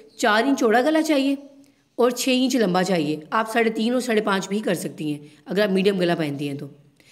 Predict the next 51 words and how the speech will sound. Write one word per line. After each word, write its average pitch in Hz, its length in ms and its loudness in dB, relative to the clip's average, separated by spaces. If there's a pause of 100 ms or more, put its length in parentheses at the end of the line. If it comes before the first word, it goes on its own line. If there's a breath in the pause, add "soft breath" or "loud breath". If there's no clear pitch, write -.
(240 loud breath)
अब 190 100 -2
देखिए 226 200 2
व्यूअर्स, 247 260 0 (260 loud breath)
ये 220 180 0
मुझे 262 240 4
गला 208 180 2
असल 196 200 -2
में 175 120 0
चाहिए, 151 340 -2 (360 loud breath)
तो 214 120 4
अगर 269 400 0
मैं 254 160 2
इस 262 160 -2
साइड 220 220 0
पे 262 60 -2
शोल्डर 240 360 0
डेढ़ 220 260 0
इंच 247 140 0
की 254 680 -4
जगह 208 260 2
जो 233 140 0
मेरी 233 140 2
पेपर 226 340 0
पे 262 60 -2
बची 220 300 0
है 180 120 2
इसको 196 220 -2
मैं 226 100 0
शोल्डर 202 300 0
पे 262 120 0
रखूँगी, 196 400 -2 (380 loud breath)
तो 220 60 -8
देखिए 240 140 0
बड़ा 240 140 2
प्यारा 226 300 2
सा 240 160 -2
हमारा 214 340 0 (400)
ये 202 140 0
बिल्कुल 247 320 -2
नाप 208 320 2
के 247 80 -2
according 220 500 -2
टांगों 202 260 -2
में 233 100 -2
आने 190 160 -2
के 190 100 0
बाद 180 200 -2
तीरा 214 240 0
हमारा 180 220 -2
बच 165 140 -2
जाएगा 147 360 -6